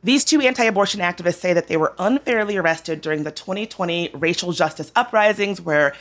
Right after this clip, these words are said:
everybody was protesting for Black Lives Matter in the streets that summer. They say that they chalked the phrase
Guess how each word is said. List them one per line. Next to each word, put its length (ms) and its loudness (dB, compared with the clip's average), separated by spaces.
everybody 460 2
was 160 0
protesting 640 -2
for 100 -2
Black 280 2
Lives 200 0
Matter 260 -2
in 80 -4
the 60 -6
streets 340 -6
that 160 -4
summer. 380 -2
They 160 2
say 120 2
that 140 2
they 100 -2
chalked 580 0
the 80 0
phrase 540 0